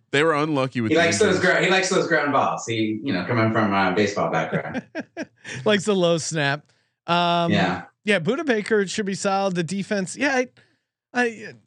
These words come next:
Speaker 3: I, I don't know. I, I think it's tough to expect, as much as J J Watt's awesome, I think it's tough to expect a ton from him. But what if he does
Speaker 1: No.
Speaker 3: stay healthy, right? Like, it, you know.
Speaker 1: It's all about T J.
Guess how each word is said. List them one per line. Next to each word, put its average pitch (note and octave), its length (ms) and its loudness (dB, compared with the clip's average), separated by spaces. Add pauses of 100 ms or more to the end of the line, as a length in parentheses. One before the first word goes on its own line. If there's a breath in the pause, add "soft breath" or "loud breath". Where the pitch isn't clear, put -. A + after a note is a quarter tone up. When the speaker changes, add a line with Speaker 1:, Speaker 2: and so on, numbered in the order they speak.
Speaker 3:
I, F#3 380 -2
I E3+ 40 2
don't C#3 100 -2
know. A2 140 -2
I, E3+ 280 0
I F#3+ 40 4
think G#3+ 160 2
it's F3 140 -4
tough E3 220 0
to D3+ 80 -2
expect, C3 720 -2 (120)
as C#3 120 -2
much F#3 220 0
as C#3+ 140 -2
J C3 180 0
J B2 140 -4
Watt's A2+ 340 -4
awesome, G#2+ 420 -6
I A2+ 60 -6
think C#3+ 160 -4
it's A#2+ 160 -10
tough B2+ 220 -6
to A#2+ 120 -8
expect G#2+ 640 -8 (440)
a E3 120 -2
ton F#3+ 240 2
from G3 200 2
him. G3+ 120 2
But A3 180 2
what A3+ 220 2
if G3+ 60 -10
he B3 100 -4
does B3+ 200 2
Speaker 1:
No. - 40 -6
Speaker 3:
stay F3+ 240 -2
healthy, A#2 360 -6
right? C3 260 -4
Like, D3 320 -2
it, D#3+ 240 -8 (600)
you G3+ 140 -10
know. A2+ 140 -8
Speaker 1:
It's C3+ 80 -2
all B2+ 120 4
about G#2 240 -2
T F2+ 220 -6
J. D2 280 -10